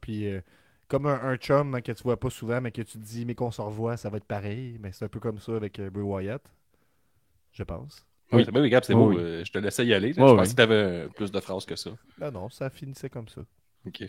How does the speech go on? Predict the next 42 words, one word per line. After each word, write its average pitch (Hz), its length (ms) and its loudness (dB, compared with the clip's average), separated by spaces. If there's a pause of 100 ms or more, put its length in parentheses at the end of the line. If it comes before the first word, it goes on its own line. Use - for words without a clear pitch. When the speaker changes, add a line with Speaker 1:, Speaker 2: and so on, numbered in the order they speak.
(800)
Speaker 3:
C'est - 80 -6
parfait. 135 220 -4
Speaker 1:
Ben, 127 240 0
c'est 165 120 -2
tout 190 100 -2
ce - 60 -6
que 180 80 0
vous 151 140 0
avez 156 140 4
à 147 100 4
dire 147 220 -4
sur 151 160 -6
Bray 131 140 -2
Wyatt 135 420 0
et 131 60 -6
Terry 120 240 -4
Funk, 180 320 -8
euh, 143 300 -6
les 127 160 -8
deux 123 120 -4
légendes. 120 160 -4
Speaker 3:
Ben, 117 60 4
moi, 160 120 8
j'ai, 104 420 8
j'ai 104 160 0
découvert 107 380 2
une 123 100 2
t-, 98 340 2
une 95 120 -2
toune, 117 260 2
euh, 90 720 0 (800)
dernièrement, 101 480 2
là, 135 120 0
de 107 140 2
Terry 104 280 4
Funk. 135 280 0
C'est 113 100 -2
une 98 120 0
musique, 101 320 -2
euh, 92 280 2
mexicaine, 110 600 0
punk, 123 400 0